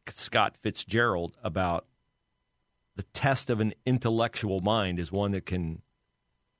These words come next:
essentially, I'm paraphrasing, but you can essentially weigh two thoughts at the same time. I like a lot of what Vivek Ramaswamy has brought to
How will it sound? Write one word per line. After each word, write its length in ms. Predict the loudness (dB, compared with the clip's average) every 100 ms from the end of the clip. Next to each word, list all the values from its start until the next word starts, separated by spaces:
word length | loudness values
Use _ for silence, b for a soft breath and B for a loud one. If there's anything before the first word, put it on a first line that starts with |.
| _ _ _ _ _ -4
essentially, 420 | 0 2 2 0
I'm 80 | 2
paraphrasing, 560 | 2 0 -2 -6 -6
but 200 | -8 -6
you 80 | -2
can 100 | -2
essentially 460 | 0 0 0 0 0
weigh 560 | 4 4 4 0 -4 _ _ _ _ _ _ -4
two 280 | 4 4 4
thoughts 480 | 4 4 4 0 -6
at 100 | -4
the 60 |
same 340 | -2 0 2 2
time. 460 | 2 2 0 -10 _ _ _ _ _ _ _ _ _ _ _ _ _
I 580 | 2 4 4 4 0 -4 -12 _ _ _ _
like 480 | 0 4 6 4 -2 -2
a 100 | 0
lot 640 | 2 2 4 2 0 -10 -16 _ _ _
of 140 | -2 2
what 360 | 2 2 0
Vivek 380 | -2 0 0 0 0
Ramaswamy 680 | 0 0 -2 0 0 0 -2
has 200 | -4 -4
brought 380 | 0 2 0
to 340 | -2 -2 0